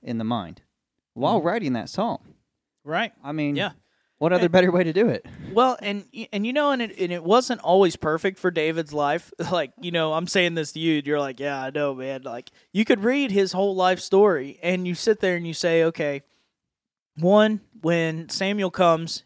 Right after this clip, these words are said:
Speaker 2: he's out in the field. His, his father and them didn't bring him in." So you kinda get that insight that he's not that,
Speaker 1: <laughs>
Speaker 2: you know, uh, high ranking in, inside of the family. So what is that relationship between him and his brothers?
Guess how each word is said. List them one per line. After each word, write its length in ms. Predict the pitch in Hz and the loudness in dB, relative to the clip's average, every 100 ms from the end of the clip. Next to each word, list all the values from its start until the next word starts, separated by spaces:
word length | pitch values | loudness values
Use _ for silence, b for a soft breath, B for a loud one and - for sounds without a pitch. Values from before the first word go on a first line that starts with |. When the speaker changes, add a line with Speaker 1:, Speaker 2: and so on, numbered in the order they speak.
| _ | _
Speaker 2:
he's 240 | 196 185 | -6 0
out 180 | 180 175 | 2 2
in 60 | 165 | 0
the 80 | |
field. 480 | 170 156 143 139 139 - | -6 -2 -2 -2 -8 -10
His, 220 | 160 143 | -10 -8
his 240 | 147 147 | -10 -10
father 480 | - 180 185 180 180 | -2 2 2 2 0
and 200 | 175 175 | -2 -4
them 180 | 165 165 | -6 -4
didn't 300 | 160 165 165 | -4 -4 -4
bring 220 | 160 165 | -4 -4
him 140 | 170 | -6
in." 240 | 147 135 143 b b b | -8 -10 -12 b b b
So 120 | - | -4
you 120 | 160 151 | -2 0
kinda 280 | 202 202 | -2 -2
get 200 | 175 180 185 | -2 -2 0
that 200 | 170 160 | 0 0
insight 540 | 165 165 170 151 147 | -4 -4 -2 -2 -2
that 260 | 147 139 - B B B B | -2 -2 -6 B B B B
he's 220 | 165 175 | -6 -2
not 300 | 196 196 190 | 0 2 2
that, 320 | 175 170 165 _ | 4 4 2 _
Speaker 1:
<laughs> 40 | |
Speaker 2:
you 160 | 196 175 | -6 0
know, 500 | 175 165 160 151 - | 4 4 4 2 -4
uh, 140 | 175 160 | -4 -4
high 260 | - 180 | 0 0
ranking 520 | 165 160 165 160 156 151 | 0 0 -2 -4 -6 -6
in, 200 | 147 143 - | -8 -10 -10
inside 420 | 160 143 147 147 | -8 -4 -2 -2
of 80 | 139 | -2
the 80 | 127 | -8
family. 560 | 147 135 131 135 135 - | -10 -8 -8 -10 -14 -10
So 500 | - 151 147 143 139 | -2 -2 -2 -4 -4
what 180 | 147 165 | -2 0
is 120 | 156 | 0
that 200 | 160 160 | 0 -2
relationship 640 | 156 151 147 156 - 151 | -2 -2 -4 -6 -2 -2
between 340 | 143 - 160 147 | -2 -8 -10 -8
him 180 | 151 160 | -8 -6
and 80 | |
his 120 | 160 139 | -6 -4
brothers? 440 | 135 127 127 139 | -2 -2 -4 -10